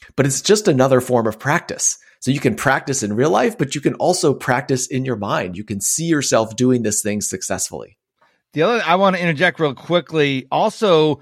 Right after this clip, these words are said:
Speaker 2: you have to talk about self-talk. Don't say, "If I land the client," say, "When I land the client." It's only one word. But if you say "if," you're entering, you're allowing doubt to enter your brain. But if you say "when,"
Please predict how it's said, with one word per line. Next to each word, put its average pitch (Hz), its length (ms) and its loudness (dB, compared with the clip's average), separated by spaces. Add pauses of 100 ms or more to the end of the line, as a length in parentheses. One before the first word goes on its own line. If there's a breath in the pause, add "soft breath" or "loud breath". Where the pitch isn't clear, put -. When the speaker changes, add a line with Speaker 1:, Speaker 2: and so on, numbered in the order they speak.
(140 soft breath)
Speaker 2:
you 156 120 -6
have 180 100 -4
to 131 40 -18
talk 170 240 0
about 135 600 2
self-talk. 143 760 -2 (800)
Don't 262 260 0
say, 185 500 2 (180)
"If 262 260 2
I 170 100 2
land 139 300 0
the 120 60 -4
client," 113 500 -6 (160)
say, 196 240 -2
"When 214 280 2
I 180 100 4
land 135 260 -2
the 117 60 -6
client." 110 340 -6
It's - 160 -4
only 269 220 0
one 220 300 2
word. 196 360 2 (360 soft breath)
But 180 140 2
if 160 120 -6
you 262 140 -2
say 185 360 0
"if," 202 460 4 (300)
you're 151 180 -6
entering, 190 480 -6
you're 165 100 -2
allowing 175 480 -2 (220)
doubt 180 380 0
to - 200 -14
enter 156 220 -6
your 131 140 -6
brain. 131 400 -4 (200 soft breath)
But 170 80 -6
if 190 80 -8
you 208 80 -8
say 165 200 -2
"when," 160 640 0